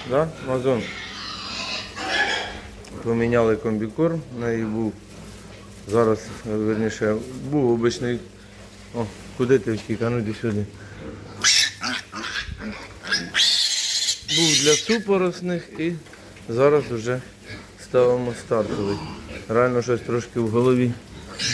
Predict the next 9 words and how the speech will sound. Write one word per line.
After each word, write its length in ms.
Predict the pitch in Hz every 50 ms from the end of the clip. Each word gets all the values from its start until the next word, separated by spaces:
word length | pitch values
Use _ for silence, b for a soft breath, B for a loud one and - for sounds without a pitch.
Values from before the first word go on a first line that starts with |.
| - - - - - - -
наче 300 | 123 123 113 120 127 127
вітер 360 | 143 170 180 - 202 190 170
шумить, 420 | - - 196 185 185 185 175 165 - - - - - - - - - - - - -
а 60 | 160
ну, 100 | 185 214
але 340 | 196 151 123 120 123 139 143 - - - - B B B B B B B -
така 300 | - 123 107 - - 127
наша 360 | 127 127 120 - - 127 120
робота. 640 | 117 117 117 113 104 101 104 104 104 104 - 104